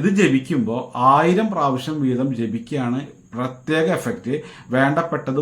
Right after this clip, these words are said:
മൂല്യമായിട്ടുള്ള ഒരാൾ നഷ്ടപ്പെട്ടതാണെന്ന് എന്നുണ്ടെങ്കിൽ ഒരു മുതൽ മുടക്കും ഇല്ലാതെ നമുക്ക് വീട്ടിലിരുന്ന് തന്നെ പോയ വണ്ടിക്ക് തിരിച്ചു വരാനുള്ള പരിപാടി എന്ന് പറഞ്ഞ പോലത്തെ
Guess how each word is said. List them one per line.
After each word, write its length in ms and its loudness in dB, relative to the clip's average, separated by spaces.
മൂല്യമായിട്ടുള്ള 720 0
ഒരാൾ 300 0
നഷ്ടപ്പെട്ടതാണെന്ന് 1000 -2
എന്നുണ്ടെങ്കിൽ 540 0
ഒരു 120 2
മുതൽ 240 4
മുടക്കും 380 0
ഇല്ലാതെ 320 2
നമുക്ക് 280 -2
വീട്ടിലിരുന്ന് 680 2
തന്നെ 320 -2
പോയ 400 4
വണ്ടിക്ക് 540 2
തിരിച്ചു 280 0
വരാനുള്ള 360 2
പരിപാടി 420 0
എന്ന് 120 2
പറഞ്ഞ 220 0
പോലത്തെ 440 -2